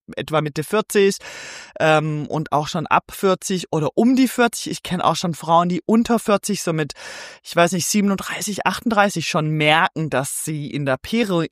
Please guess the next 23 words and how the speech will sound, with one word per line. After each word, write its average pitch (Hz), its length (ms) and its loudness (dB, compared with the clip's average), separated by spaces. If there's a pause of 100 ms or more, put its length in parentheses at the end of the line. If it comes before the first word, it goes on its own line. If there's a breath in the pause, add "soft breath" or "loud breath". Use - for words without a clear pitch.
Perimenopause 135 1080 2
sind. 143 260 -2
Ja, - 120 2
also 156 160 0
da 160 100 0
gibt's 160 240 -4
totale 170 340 0
Unterschiede. 208 540 2
Es 185 120 -2
gibt 170 160 -4
aber 143 140 4
auch 147 80 2
Frauen, 165 300 2
die 170 60 -4
spüren 165 240 -4
das 147 100 -4
erst 147 160 -4
mit 147 140 -6
fünfundvierzig, 208 680 0
also 165 160 0 (400 loud breath)
völlig 214 400 2
unterschiedlich, 233 720 2
aber 185 260 4